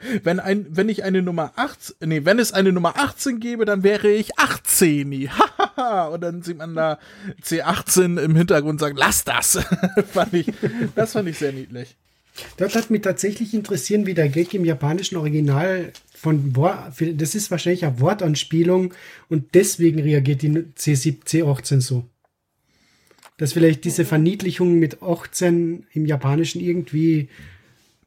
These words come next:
Speaker 2: anders klingt. Auf ein anderes Wort anspielt oder sowas.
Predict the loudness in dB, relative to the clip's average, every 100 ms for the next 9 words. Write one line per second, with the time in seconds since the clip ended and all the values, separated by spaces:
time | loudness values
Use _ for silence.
0 | _ 2 4 4 0 0 0 0 -12 -20
1 | _ _ _ -4 0 2 2 2 0 0
2 | 0 2 0 0 -2 -2 0 0 -2 -8
3 | -10 -16